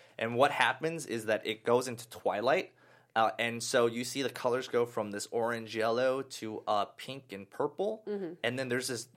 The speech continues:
Speaker 1: devastating scene where he's just like, "Hey, I, I'm gonna, uh, write, write your name on
Speaker 2: Mm-hmm.
Speaker 1: my hand so I don't forget." And you, it's so dramatic. There's this beautiful music playing in the
Speaker 2: Mm-hmm.
Speaker 1: background. The wind's blowing. The,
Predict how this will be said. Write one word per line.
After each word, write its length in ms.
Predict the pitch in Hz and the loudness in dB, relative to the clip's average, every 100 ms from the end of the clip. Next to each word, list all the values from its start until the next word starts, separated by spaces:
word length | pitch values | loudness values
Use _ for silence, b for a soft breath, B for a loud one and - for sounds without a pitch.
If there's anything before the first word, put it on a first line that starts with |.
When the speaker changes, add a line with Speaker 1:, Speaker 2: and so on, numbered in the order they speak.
| _ _ _ - | _ _ _ 6
Speaker 1:
devastating 840 | 156 165 135 123 - 113 104 104 | 8 10 6 0 4 4 4 -4
scene 360 | - 101 95 - B B | -4 -4 -4 -12 B B
where 140 | 113 123 | 0 2
he's 180 | 127 123 | 2 -2
just 160 | 120 | -2
like, 160 | 117 101 | 0 4
"Hey, 260 | 147 117 | 6 6
I, 260 | - 120 127 - | 4 4 2 0
I'm 220 | - 117 123 | 2 2 4
gonna, 260 | 123 113 - - | 2 0 -2 2
uh, 340 | 104 98 92 | 4 4 2
write, 360 | 90 117 127 - | 4 4 4 -2
write 440 | - 107 117 123 - | -10 0 2 2 -2
your 160 | - 113 | -4 -2
name 360 | 107 110 104 95 | 0 0 0 -2
on 120 | 101 | -2
Speaker 2:
Mm-hmm. 80 | 98 | -2
Speaker 1:
my 100 | 95 | -6
hand 360 | - 117 107 | 0 0 0
so 100 | 101 | -4
I 60 | 90 | -4
don't 280 | - 101 95 | 0 -2 -2
forget." 440 | 95 98 107 - B B B | -6 0 0 -2 B B B
And 240 | 117 113 | 2 2
you, 320 | 113 120 120 - - | 0 0 0 -4 -8
it's 180 | 117 | -6
so 320 | - - 147 143 | -4 2 6 6
dramatic. 420 | 123 120 110 107 | 4 2 2 2
There's 200 | 110 104 | -2 -2
this 160 | 113 104 | -6 -6
beautiful 480 | - 120 131 127 120 | -4 0 0 -2 -4
music 360 | 110 107 107 | -4 -4 -6
playing 180 | - 107 | -4 -4
in 60 | 107 | -2
the 40 | |
Speaker 2:
Mm-hmm. 40 | 165 | 0
Speaker 1:
background. 640 | 101 104 110 101 101 90 | 0 0 0 0 -2 -6
The 120 | 92 | -8
wind's 380 | 98 104 127 117 | -4 -2 -2 -4
blowing. 720 | 107 120 113 113 113 117 - | 2 4 4 2 -2 -6 -8
The, 160 | 104 | -8